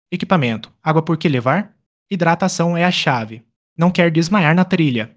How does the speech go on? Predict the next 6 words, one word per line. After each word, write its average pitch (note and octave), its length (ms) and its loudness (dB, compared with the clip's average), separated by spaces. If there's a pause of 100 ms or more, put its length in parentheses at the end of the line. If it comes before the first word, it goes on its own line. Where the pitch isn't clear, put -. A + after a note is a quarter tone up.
(140)
né? A#2+ 320 -2 (480)
Equipamento. D#3 680 0 (100)
Câmera, E3 280 2
por D#3+ 140 -2
que D#3 100 0
levar? C#3 480 0